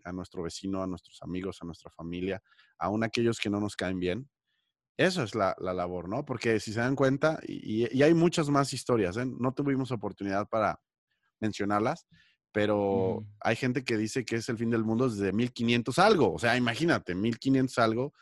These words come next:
Speaker 1: ya dicen que es el fin del mundo y hay varias... Eh, presunciones a, a pa-, desde ese punto. Y pues no ha pasado, ¿no? El mismo cristianismo proclama el fin del mundo hace dos mil años y pues no ha pasado. Entonces, concéntrense en lo, en lo verdaderamente importante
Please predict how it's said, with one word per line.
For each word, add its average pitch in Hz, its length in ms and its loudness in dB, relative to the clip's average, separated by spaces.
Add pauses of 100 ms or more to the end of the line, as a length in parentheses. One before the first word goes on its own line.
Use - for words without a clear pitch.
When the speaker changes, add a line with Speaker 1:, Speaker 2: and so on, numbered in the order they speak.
(220)
Speaker 1:
ya 110 140 4
dicen 113 340 0
que 104 120 -2
es 98 80 -2
el 107 100 -2
fin 110 180 -4
del 110 140 2
mundo 120 420 0 (280)
y 104 80 -4
hay 110 140 2
varias... 110 640 2
Eh, - 340 -10 (540)
presunciones 117 680 0
a, 113 120 -4
a 92 120 -4
pa-, 90 200 -4
desde 101 240 -2
ese 117 160 -6
punto. 127 420 -4 (180)
Y 120 60 -12
pues 147 100 0
no 190 60 4
ha 208 60 6
pasado, 208 420 4
¿no? 139 260 -2 (340)
El 110 100 0
mismo 143 180 2
cristianismo 131 680 2
proclama 117 440 2
el 107 60 -2
fin 117 120 -4
del 104 140 -2
mundo 110 220 -2
hace 110 120 -4
dos 110 140 0
mil 127 120 2
años 120 380 -2
y - 80 -14
pues - 220 -18
no 160 140 -14
ha 165 40 -18
pasado. - 460 -8 (180)
Entonces, 101 460 -6 (560)
concéntrense 139 600 2
en 127 120 0
lo, 117 200 2
en 107 100 -2
lo 104 100 0
verdaderamente 110 840 0
importante 123 760 -2